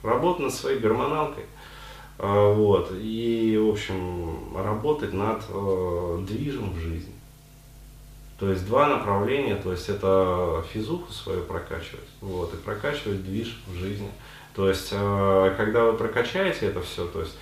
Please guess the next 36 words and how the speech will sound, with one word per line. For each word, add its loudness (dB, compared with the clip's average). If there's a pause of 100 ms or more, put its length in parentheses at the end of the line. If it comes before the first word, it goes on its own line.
(200)
более 8
чем 0
подробно 2 (300)
об, 2 (220)
об 2
этом, 2
обо 2
всем -4
рассказано -2
вот -8
в -14
семинаре -4
по -4
самооценке. -8 (420)
Вот 2
тогда, 4
э, 2
ну, -4 (260)
вы 0
не, 0
перестанете 4
быть -8
низкоранговым -2
самцом. -12 (1040)
Ну, -10
вот, -2
вот -4
и -4
все. -10
То -8
есть -6
перестанете -4
быть -4
низкоранговым -2
самцом, -4
начнет -4